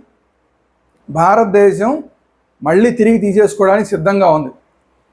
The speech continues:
ఈ నెలాఖరులోనే జరగచ్చు, లేదంటే వచ్చే నెలలోనే జరగచ్చు. ఒక నెల, నెలన్నర లోపు అసలు ఇది జరగచ్చు అని చెప్పి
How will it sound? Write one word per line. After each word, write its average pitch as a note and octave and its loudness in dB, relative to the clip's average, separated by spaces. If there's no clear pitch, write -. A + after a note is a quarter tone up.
ఈ F#3+ 2
నెలాఖరులోనే G#3 2
జరగచ్చు, G3+ -2
లేదంటే G#3 -2
వచ్చే G3 -2
నెలలోనే F#3 0
జరగచ్చు. F#3+ -2
ఒక G3+ 2
నెల, F#3 0
నెలన్నర F3+ 0
లోపు G#3 0
అసలు F#3+ -2
ఇది F#3 0
జరగచ్చు F#3+ 0
అని G3+ 0
చెప్పి G3+ -4